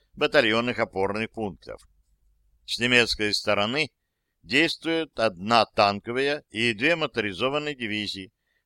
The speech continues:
при поддержке многочисленной артиллерии и авиации. В стереотрубу было видно, что наша дивизия держит оборону за насыпью железной дороги.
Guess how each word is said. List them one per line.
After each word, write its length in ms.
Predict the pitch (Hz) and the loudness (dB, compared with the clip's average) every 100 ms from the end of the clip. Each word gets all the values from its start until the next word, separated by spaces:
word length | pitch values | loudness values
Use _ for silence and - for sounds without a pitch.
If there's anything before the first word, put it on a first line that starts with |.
| - | 0
при 180 | 135 | 2
поддержке 680 | 175 - 120 98 139 131 - | 2 4 4 4 0 0 -4
многочисленной 1040 | 117 107 90 82 - 156 151 147 143 143 143 | -4 -2 -4 -4 -4 -4 -4 -8 -6 -4 -4
артиллерии 720 | 123 - 139 110 113 110 117 | -6 -4 -2 2 0 -2 -10
и 200 | - 107 | -6 0
авиации. 680 | 117 117 92 73 - - - _ _ _ _ _ _ _ _ - | 0 2 -2 -2 -10 -14 -20 _ _ _ _ _ _ _ _ -14
В 80 | |
стереотрубу 800 | - 117 113 110 101 107 110 110 | -4 2 4 4 2 -4 -4 -4
было 260 | 104 107 110 | -2 0 0
видно, 420 | 127 139 82 65 _ _ _ _ _ | 0 -6 -10 -14 _ _ _ _ _
что 220 | - 107 | -6 -2
наша 340 | 135 156 131 | 2 2 0
дивизия 520 | 117 113 135 151 120 110 | -2 -2 -2 -2 0 0
держит 440 | 123 120 101 104 | 0 -2 -2 -2
оборону 680 | 101 98 123 139 131 120 92 | -2 0 0 0 -2 -8 -8
за 260 | 101 139 | 2 2
насыпью 640 | 131 120 95 82 - 60 - _ _ | 4 0 -2 -8 -14 -20 -20 _ _
железной 500 | 85 123 120 85 101 | -2 2 2 0 -2
дороги. 480 | 104 113 87 - | 0 0 -2 -6